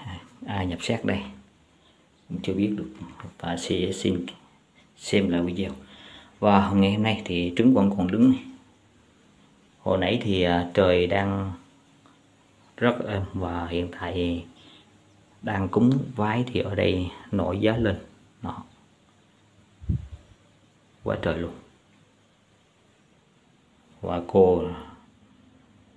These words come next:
ở đây, cử đây rất linh thiêng thì tôi sẽ đốt tiền vàng bạc này.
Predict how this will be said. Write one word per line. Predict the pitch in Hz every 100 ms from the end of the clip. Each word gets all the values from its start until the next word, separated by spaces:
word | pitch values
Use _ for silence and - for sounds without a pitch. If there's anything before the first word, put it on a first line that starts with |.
| _ _
ở | 104 98
đây, | 98 95
cử | 87 92
đây | 95 92
rất | 127 131
linh | 92 87
thiêng | 92 85
thì | 87 85
tôi | 90 87 90 87
sẽ | - -
đốt | 98 107 -
tiền | 95 87
vàng | 85 92
bạc | 73 -
này. | 78